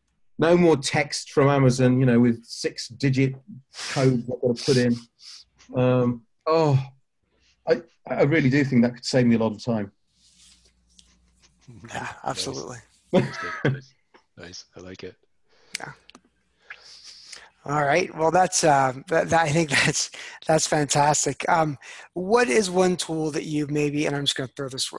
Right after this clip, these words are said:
Speaker 2: odd, uh, question out there. What's one tool that you use that you would say, "Shy away from this"? Like, "Don't do it. Absolutely don't do it," no matter how much they advertise on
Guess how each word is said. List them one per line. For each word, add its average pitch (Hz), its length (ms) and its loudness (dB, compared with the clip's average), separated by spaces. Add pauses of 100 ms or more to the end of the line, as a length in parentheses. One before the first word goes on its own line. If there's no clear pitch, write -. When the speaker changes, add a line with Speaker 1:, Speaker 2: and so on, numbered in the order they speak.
(120)
Speaker 2:
odd, 139 280 -2 (180)
uh, 135 280 -6
question - 380 -4
out 139 220 -8
there. 147 220 -6 (420)
What's 180 360 -4
one 247 180 2
tool 196 320 -2
that 147 240 0 (500)
you 170 460 -6
use 165 400 -4
that 165 100 -8
you 151 140 -6
would 151 120 -4
say, 147 640 0
"Shy 165 360 2
away 143 300 0
from - 260 -12
this"? - 260 -10
Like, 151 140 -6 (160)
"Don't 160 400 0
do 139 220 -6
it. - 260 -10 (120)
Absolutely 147 600 -2
don't 139 360 -10
do 139 160 -8
it," 135 120 -12
no 135 80 -12
matter 139 160 -10
how 143 120 -2
much 147 160 -4
they - 200 -6
advertise 143 600 -2 (580)
on 139 260 -2